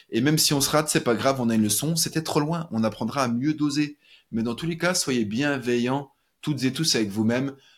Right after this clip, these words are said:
Euh, on est notre colocataire dans la vie, on est seul avec nous-mêmes la plupart du temps, hein. Et on sera toujours, hein, je sais plus quelle chanson disait, euh, quoi, au bout du compte, on est seul, euh, sur la route, ou je ne sais plus quoi.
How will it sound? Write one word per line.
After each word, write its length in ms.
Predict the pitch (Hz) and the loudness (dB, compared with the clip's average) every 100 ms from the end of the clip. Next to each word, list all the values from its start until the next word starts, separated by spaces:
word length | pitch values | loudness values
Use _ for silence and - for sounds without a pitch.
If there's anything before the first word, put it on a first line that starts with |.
| _ | _
Euh, 140 | 101 120 | -2 -2
on 140 | 131 143 | 0 2
est 80 | 160 | 4
notre 260 | 143 - | 2 0
colocataire 580 | 165 160 151 139 143 127 | 4 4 4 0 0 0
dans 100 | 110 | 0
la 100 | 107 | -2
vie, 220 | 104 135 | -2 -2
on 100 | 123 | 0
est 80 | 101 | -2
seul 220 | - 143 | -2 0
avec 260 | 127 117 - | 0 -2 -2
nous-mêmes 380 | 110 117 117 98 - | -2 0 -2 -6 -12
la 100 | 92 | -16
plupart 320 | 113 120 110 | -8 -6 -6
du 140 | 104 | -8
temps, 280 | 107 120 - | -10 -12 -12
hein. 180 | 110 110 - _ _ _ _ | -16 -18 -18 _ _ _ _
Et 140 | 107 107 | 0 0
on 80 | |
sera 220 | 107 107 98 | 0 -2 -2
toujours, 320 | 110 139 123 | 0 0 2
hein, 200 | 110 104 | 0 -2
je 40 | |
sais 160 | 101 - | -6 -8
plus 100 | 113 | -6
quelle 120 | 113 | -4
chanson 260 | 110 110 131 | -2 -4 -4
disait, 240 | 107 117 | -2 0
euh, 300 | 127 101 98 90 | 0 0 -4 -6
quoi, 120 | - | -2
au 100 | 117 | 0
bout 140 | 117 127 | 0 -2
du 140 | 117 | -2
compte, 340 | - 151 143 120 | -2 -4 -4 -4
on 60 | |
est 80 | 110 | -2
seul, 300 | 107 135 127 | 2 2 4
euh, 220 | 113 101 | 2 0
sur 160 | 104 107 | -2 -4
la 60 | 104 | -4
route, 260 | 117 135 | -4 -4
ou 40 | 101 | -6
je 100 | 101 | -6
ne 60 | |
sais 140 | 98 - | -6 -8
plus 120 | 98 | -8
quoi. 260 | 127 131 | -4 -4